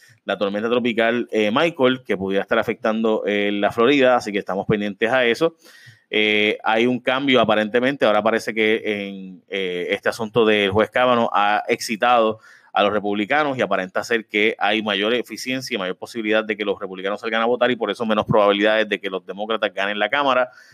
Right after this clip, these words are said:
Hasta ahora tienen ocho por ciento de ventaja según Realpolitiks. Eh, así que básicamente esas son las noticias más importantes. Ah, y finalmente el asunto de la elección de Brasil.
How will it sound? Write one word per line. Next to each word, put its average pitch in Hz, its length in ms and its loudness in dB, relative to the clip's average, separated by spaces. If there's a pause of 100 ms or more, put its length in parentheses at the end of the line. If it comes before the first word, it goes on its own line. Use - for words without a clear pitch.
(140)
Hasta - 240 0
ahora 101 100 4
tienen 107 180 0
ocho 110 220 -4
por 101 140 -2
ciento 107 300 -4
de 101 80 6
ventaja 104 400 2
según 98 260 -4
Realpolitiks. 104 1080 -4 (500)
Eh, 95 480 0 (460)
así 101 200 -8
que 101 100 2
básicamente 107 500 0
esas 101 120 -2
son 117 80 -2
las 110 80 0
noticias 113 220 -6
más 123 120 0
importantes. 123 420 -2
Ah, 131 200 0
y 101 80 -2
finalmente 117 640 -2
el 104 60 2
asunto 101 320 -2
de 120 60 4
la 110 60 2
elección 107 340 -2
de 123 80 4
Brasil. 110 480 0